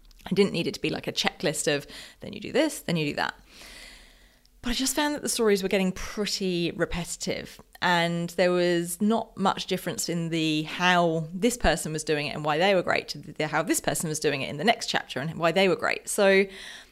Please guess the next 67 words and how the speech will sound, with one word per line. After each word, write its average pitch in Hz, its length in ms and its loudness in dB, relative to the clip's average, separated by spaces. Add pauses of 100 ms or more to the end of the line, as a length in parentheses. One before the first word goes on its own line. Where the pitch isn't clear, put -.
(160)
be 403 60 6
honest, 415 160 4
I - 20 2
just 254 240 -4 (160)
got - 160 0
a - 40 -2
little 233 120 6
bit 180 160 0
bored 247 400 2 (320)
most 175 300 -2
way. 151 80 0
I - 500 -8
think 285 300 -10
I've 208 100 -6
got - 120 -4
about - 340 -2
sort - 160 -8
of - 20 -12
forty 175 300 -2
percent - 260 -6
the 160 60 -4
way 156 120 0
through, 165 280 0
and 165 80 0
I 156 60 -2
just 170 140 -8
thought, 214 320 -2
"You 370 100 -6
know 381 120 2
what? 381 180 2 (100)
I - 20 -18
don't 330 200 0
know 294 120 -2
if 277 100 -6
I'm 269 80 -4
gonna 240 160 -2
get 240 240 -2
a - 20 -8
huge 226 220 -2
amount 220 320 -2
more 220 160 2
out 247 140 2
of 185 60 -8
this." - 260 -8
And 180 80 0
when 180 80 2
I 175 100 6
sort 170 240 -4
of - 80 -18 (400)
did 202 140 10
a 180 60 4
scan 175 420 2
of 160 140 0
the 160 100 2
chapters, - 1040 -4
the, 151 280 -2
of 156 100 -8
the 143 80 -10
ones 151 240 -4
that - 100 -10
were - 40 -8
coming 175 280 -2
up, 220 180 6
I 175 60 2
just 175 140 -6
thought, 202 180 0
"Yeah, 311 220 -4